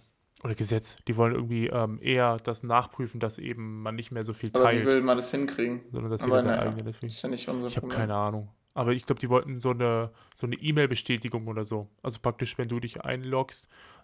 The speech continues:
Speaker 1: dann musst du nochmal über die E-Mail bestätigen, dass du's wirklich bist. Und wenn du jetzt bei irgendjemand Fremdem eingeloggt bist, sozusagen, dann kriegt
Speaker 2: Aber
Speaker 1: der eben
Speaker 2: man
Speaker 1: eine
Speaker 2: muss
Speaker 1: E-Mail.
Speaker 2: ja zu f-, aber man muss ja quasi zu f-, also man kann sich ja einen Account teilen. Weil man kann ja bis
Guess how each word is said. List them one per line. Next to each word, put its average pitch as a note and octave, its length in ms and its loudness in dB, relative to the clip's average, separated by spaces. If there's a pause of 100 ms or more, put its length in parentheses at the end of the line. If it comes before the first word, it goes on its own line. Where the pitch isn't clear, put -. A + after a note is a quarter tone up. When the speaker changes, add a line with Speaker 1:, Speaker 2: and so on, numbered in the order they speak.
Speaker 1:
dann B2 100 -2
musst A#2+ 220 0
du C3+ 40 -8
nochmal A#2 400 4
über C3+ 300 0
die B2 100 0
E-Mail B2 180 2
bestätigen, A#2+ 400 0
dass A#2 140 -2
du's A2+ 140 -6
wirklich - 260 -6
bist. D3+ 260 2
Und A#2+ 80 -2
wenn A2+ 120 2
du A#2+ 60 4
jetzt A2+ 120 0
bei A#2+ 60 2
irgendjemand A#2 320 0
Fremdem C3 380 2
eingeloggt B2 520 4
bist, - 160 -8
sozusagen, A#2 240 -6
dann A2 100 -4
kriegt - 160 -4
Speaker 2:
Aber C3+ 100 12
Speaker 1:
der C3 80 12
eben B2+ 80 4
Speaker 2:
man B2+ 60 2
Speaker 1:
eine C3 80 2
Speaker 2:
muss E3 100 2
Speaker 1:
E-Mail. A2+ 140 2
Speaker 2:
ja C3+ 160 10
zu - 180 0
f-, - 300 -8 (600)
aber C3 180 6
man B2+ 100 -2
muss D#3+ 200 -4
ja B2+ 140 8
quasi B2 380 4
zu - 140 -6
f-, - 420 -12 (160)
also - 180 -6
man C3 120 0
kann D3 180 0
sich E3 180 -4
ja B2 120 4
einen A#2+ 100 -2
Account - 560 -2
teilen. A#2+ 380 -2 (1200)
Weil B2+ 120 -2
man C3 120 0
kann C3+ 160 2
ja C3+ 100 8
bis - 380 -2